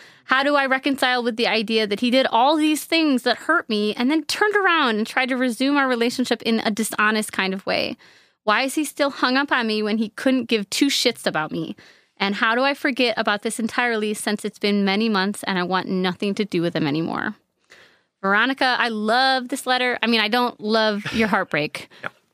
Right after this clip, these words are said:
Speaker 1: Um, but I like the question they're asking because I think a lot of people struggle with that of, like, one, the internal conflict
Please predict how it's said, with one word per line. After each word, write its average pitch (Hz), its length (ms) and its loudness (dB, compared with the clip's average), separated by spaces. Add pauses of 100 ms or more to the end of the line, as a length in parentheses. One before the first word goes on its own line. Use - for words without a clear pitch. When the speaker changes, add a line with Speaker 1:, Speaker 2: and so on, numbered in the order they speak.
Speaker 1:
Um, 190 340 0
but 208 140 0
I 202 100 0
like 220 380 -2
the 254 80 0
question 277 340 0
they're 214 180 2
asking 208 460 -2
because 214 320 -2
I 214 80 2
think 240 200 -4
a 233 40 2
lot 196 220 2
of 254 40 -2
people 254 220 0
struggle 240 380 0
with 220 160 0
that 175 200 0
of, 180 140 -8
like, 165 280 -2 (340)
one, 220 420 2
the 220 180 2
internal 226 540 0
conflict 233 640 -2